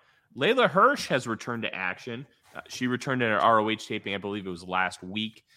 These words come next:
Uh, she's,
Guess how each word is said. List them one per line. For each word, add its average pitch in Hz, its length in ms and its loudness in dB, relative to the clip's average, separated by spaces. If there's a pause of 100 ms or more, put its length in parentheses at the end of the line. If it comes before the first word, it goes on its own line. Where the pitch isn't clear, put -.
(500)
Uh, 90 420 -6 (1500)
she's, 269 540 -4